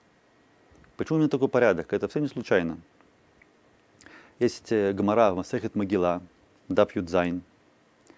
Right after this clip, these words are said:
Там разбирается порядок брахот. Почему именно так мудрецы постановили брахот?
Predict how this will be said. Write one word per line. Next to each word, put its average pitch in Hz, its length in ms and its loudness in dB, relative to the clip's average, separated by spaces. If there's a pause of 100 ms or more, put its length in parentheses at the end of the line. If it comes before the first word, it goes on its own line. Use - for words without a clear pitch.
(320)
Там 131 160 2
разбирается 131 540 0
порядок 113 360 0
брахот. 95 420 -4
Почему - 320 -4
именно 117 180 -4
так 160 300 0 (580)
мудрецы 110 360 -4
постановили 117 380 -6
брахот? 101 400 -2